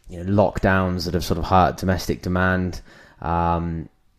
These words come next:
you know, and, and then we've seen retail sales, um, heading into a, a contraction, three, minus three and a half percent year on year. That was the March data in, in April. Uh, and that sort of resulted in a, in a pretty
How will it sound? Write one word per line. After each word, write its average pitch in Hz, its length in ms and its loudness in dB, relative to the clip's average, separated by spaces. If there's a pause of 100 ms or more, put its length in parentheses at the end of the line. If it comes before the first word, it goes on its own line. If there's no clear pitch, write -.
(240)
you 92 120 -8
know, 85 120 -2
and, 87 260 0
and 92 260 0
then 92 200 2
we've 90 160 0
seen 90 220 -2
retail 92 380 2
sales, 98 720 4
um, 87 520 -4
heading 92 380 0
into 92 360 0
a, 87 280 2
a 85 40 -4
contraction, 92 600 -2
three, 95 340 0
minus 98 460 2
three 92 80 0
and 85 100 0
a 87 40 -2
half 85 220 -2
percent 90 460 -2
year 92 220 2
on 90 180 0
year. 92 320 0 (460)
That 65 100 -2
was 87 160 0
the 87 80 0
March 87 360 2
data 87 320 2
in, 78 100 0
in 85 160 -2
April. 90 600 0 (360)
Uh, 87 200 0
and 104 120 4
that 113 140 4
sort 113 120 2
of 107 60 8
resulted 104 400 6
in 98 160 0
a, 95 80 -2
in 80 100 -4
a 92 40 -6
pretty 92 360 -4